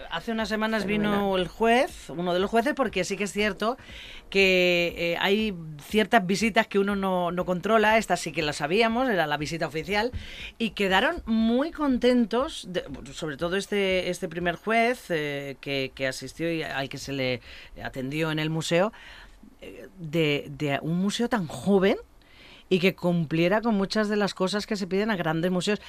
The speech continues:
Speaker 1: A mí me da un poco de vértigo y no tengo nada que ver con el museo. No sé a la concejala de, de Cultura lo que le parecerá el, el que ya se, se codee el, el mubi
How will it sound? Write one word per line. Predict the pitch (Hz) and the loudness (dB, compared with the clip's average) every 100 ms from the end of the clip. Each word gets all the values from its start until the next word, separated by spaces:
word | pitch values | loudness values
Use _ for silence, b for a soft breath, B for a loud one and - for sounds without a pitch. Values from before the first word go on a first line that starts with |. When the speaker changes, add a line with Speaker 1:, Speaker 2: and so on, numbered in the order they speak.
| B | B
Speaker 1:
A | - 165 | -2 2
mí | 220 | 2
me | 339 | 4
da | 349 | 4
un | 247 | 4
poco | 220 190 | 2 2
de | 180 | 4
vértigo | 170 180 208 262 | 4 4 2 0
y | |
no | 220 | 0
tengo | 196 180 | 0 0
nada | 170 160 | 2 2
que | |
ver | 165 | 0
con | 175 202 | 4 6
el | 190 | 8
museo. | 214 160 170 233 214 B B B | 6 6 4 6 4 B B B
No | 214 | 2
sé | 202 | 6
a | 233 | 6
la | 247 | 8
concejala | 254 254 240 240 240 | 6 4 4 6 6
de, | 233 226 | 4 2
de | 226 | 0
Cultura | 220 202 226 277 | -2 -2 0 2
lo | 254 | 4
que | |
le | 233 | 4
parecerá | 196 170 170 175 156 180 233 | 4 4 4 0 0 2 0
el, | 180 165 165 151 B B B B | -2 2 2 0 B B B B
el | 180 170 | 2 2
que | 170 151 | 0 2
ya | 175 | 4
se, | 208 - 254 240 240 233 - | 4 4 4 6 4 2 -2
se | - - 190 | -6 -6 -4
codee | - 190 170 226 226 170 147 | 4 6 8 8 8 6 4
el, | 151 156 | 0 0
el | 165 165 | 0 2
mubi | 170 214 220 294 | 4 4 4 2